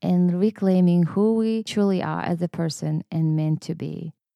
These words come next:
I believe we are change makers, mamas, and that we can change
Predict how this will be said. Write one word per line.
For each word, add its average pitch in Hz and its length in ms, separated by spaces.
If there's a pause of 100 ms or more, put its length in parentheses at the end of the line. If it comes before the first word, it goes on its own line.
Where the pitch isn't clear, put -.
(140)
I 175 180
believe 180 540
we 175 200
are 180 120
change 165 380
makers, 156 420
mamas, 151 540 (100)
and 180 160
that 180 120
we 196 100
can 214 180
change 196 480